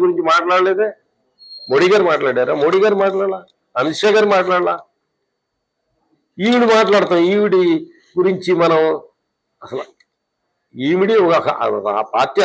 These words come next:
అధ్యక్షురాలు అంటేనే చాలా హాస్యాస్పదంగా ఉంది. ఆవిడ మాటల్ని మనం పరిగణలోకి తీసుకోవాల్సిన అవసరం కూడా లేదు. ఇక పవన్ కళ్యాణ్ గారు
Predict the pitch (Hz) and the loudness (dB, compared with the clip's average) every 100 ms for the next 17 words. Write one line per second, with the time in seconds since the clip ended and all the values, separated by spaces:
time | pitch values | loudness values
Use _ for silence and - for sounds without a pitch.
0 | 135 175 - 185 185 180 156 165 180 208 | 0 -2 -2 0 2 0 0 -2 -2 -2
1 | 180 160 139 139 131 - 156 143 143 131 | -2 -4 -4 0 0 -2 -4 -4 -6 -6
2 | 127 120 151 - - _ - - 135 170 | -6 -8 -10 -12 -20 _ -20 -6 0 2
3 | 185 185 160 180 180 185 170 151 147 147 | 2 2 2 0 0 0 0 0 -2 -6
4 | _ _ _ _ _ 143 151 147 147 151 | _ _ _ _ _ -4 -2 0 0 2
5 | 165 165 147 151 139 - 147 139 135 - | 2 0 -2 -6 -10 -2 -2 -2 -6 -6
6 | 120 135 156 165 147 113 87 - _ _ | -4 -2 -2 -4 -4 -4 -6 -14 _ _
7 | _ _ 175 160 160 165 185 185 185 190 | _ _ -6 -4 2 2 4 2 2 2
8 | 175 170 | 2 2